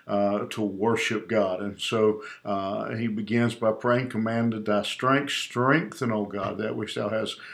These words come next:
uh, wrought for us. Uh, because of thy temple at Jerusalem shall kings bring presents unto thee."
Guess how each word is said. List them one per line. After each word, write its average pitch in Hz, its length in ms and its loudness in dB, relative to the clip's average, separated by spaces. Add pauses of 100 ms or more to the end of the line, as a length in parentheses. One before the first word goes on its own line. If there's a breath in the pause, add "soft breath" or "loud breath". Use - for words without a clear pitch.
(180 loud breath)
uh, 104 400 4
wrought 113 580 -2
for 123 680 -2
us. 98 360 0 (240 loud breath)
Uh, 104 300 -4
because 127 640 0
of 117 100 -2
thy 107 160 2
temple 139 500 0
at 117 120 0
Jerusalem 127 680 0
shall 113 380 -2
kings 117 800 -2 (320 loud breath)
bring 113 340 0
presents 123 800 2
unto 120 400 0
thee." 139 340 6